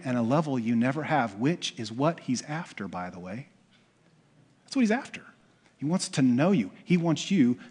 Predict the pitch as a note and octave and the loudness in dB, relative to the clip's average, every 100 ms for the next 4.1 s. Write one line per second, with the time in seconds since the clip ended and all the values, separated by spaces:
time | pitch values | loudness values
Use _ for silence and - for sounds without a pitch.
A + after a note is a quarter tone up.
0 | - C#3 A2+ B2 D3 C3 B2 B2 E3 G2+ | -2 2 4 6 4 4 2 2 2 0
1 | - - - G3+ B2 G#2+ - - - - | -6 -16 -2 0 0 -4 -12 -20 -20 -4
2 | C3+ G3+ A#3 A3 G3+ E3 F#3+ G3 F#3 D3+ | 6 8 8 8 6 6 4 6 4 2
3 | C3+ D#3+ D#3+ F3+ - F#3 F3+ D3+ C3+ A#2 | 4 2 4 2 4 4 4 4 4 4
4 | E3 | 2